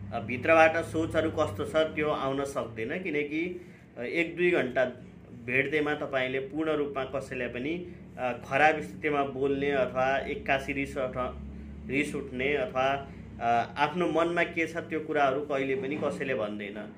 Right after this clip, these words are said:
Impress यदि कसैलाई पार्नु छ भने सबैभन्दा पहिला मुखमा मह लगाएर नै आउँछ। त्यही भएर, अ, एकदमै राम्रोसँग चिना मिलाउनुहोस्, केवल गणगुण मात्र ध्यान नदिनुहोस्।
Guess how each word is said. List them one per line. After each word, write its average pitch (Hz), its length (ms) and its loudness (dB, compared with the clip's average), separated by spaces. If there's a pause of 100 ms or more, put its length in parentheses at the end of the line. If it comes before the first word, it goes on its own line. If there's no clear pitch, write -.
(260)
Impress 170 380 0
यदि 165 180 0
कसैलाई 156 360 0
पार्नु 143 360 0
छ 143 120 -6
भने 143 280 -2
सबैभन्दा 143 520 -2
पहिला 135 400 -4 (480)
मुखमा 156 640 0 (360)
मह 131 300 0
लगाएर 120 440 2
नै 147 100 -2
आउँछ। 104 300 -6
त्यही 127 200 -8
भएर, 147 360 -4 (880)
अ, 120 140 0
एकदमै 180 680 4
राम्रोसँग 165 640 2
चिना 156 320 0
मिलाउनुहोस्, 143 560 0
केवल 151 280 2
गणगुण 143 440 0
मात्र 139 400 0
ध्यान 117 340 -2
नदिनुहोस्। 117 580 -4